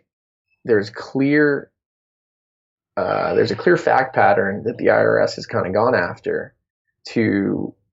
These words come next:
recharacterize, you know, income from one to the other and assessing penalties." So I,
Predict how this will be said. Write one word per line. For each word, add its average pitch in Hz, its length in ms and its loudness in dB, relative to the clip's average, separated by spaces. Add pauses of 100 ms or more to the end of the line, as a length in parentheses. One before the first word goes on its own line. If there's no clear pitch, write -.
(180)
recharacterize, 117 1160 2 (180)
you - 140 -6
know, - 260 -12
income 113 400 2
from 107 220 -4
one 107 240 2
to 107 120 0
the 98 160 2
other 92 460 2 (140)
and 101 160 0
assessing 104 420 0
penalties." - 480 -4 (540)
So 113 220 4
I, 113 260 4